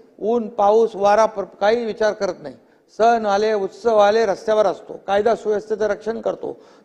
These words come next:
त्याला कुटुंबाची चिंता असता कामा नये, घराची चिंता असता कामा नये, अशा प्रकारची भूमिका आपल्या महायुती सरकारने घेतलेली आहे. आणि म्हणून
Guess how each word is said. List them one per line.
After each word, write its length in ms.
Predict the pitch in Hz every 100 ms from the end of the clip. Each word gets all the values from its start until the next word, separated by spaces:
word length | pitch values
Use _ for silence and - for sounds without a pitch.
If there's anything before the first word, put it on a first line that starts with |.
| 175
त्याला 200 | 202 226
कुटुंबाची 560 | - 202 220 220 220
चिंता 320 | 202 196 196
असता 320 | 226 196 - 214
कामा 280 | 214 208
नये, 160 | 220 220
घराची 380 | 156 175 208 214
चिंता 320 | 214 208 220
असता 240 | 202 190
कामा 200 | 208 214
नये, 100 | 220
अशा 200 | 196 170
प्रकारची 460 | 208 202 214 214 214
भूमिका 420 | 185 196 214 190 - - - - -
आपल्या 300 | 180 214 214
महायुती 400 | 185 196 202 214
सरकारने 500 | 196 180 208 196 196
घेतलेली 460 | 170 175 202 190
आहे. 120 | 151 123 - - _ -
आणि 160 | 208
म्हणून 340 | 214 214 247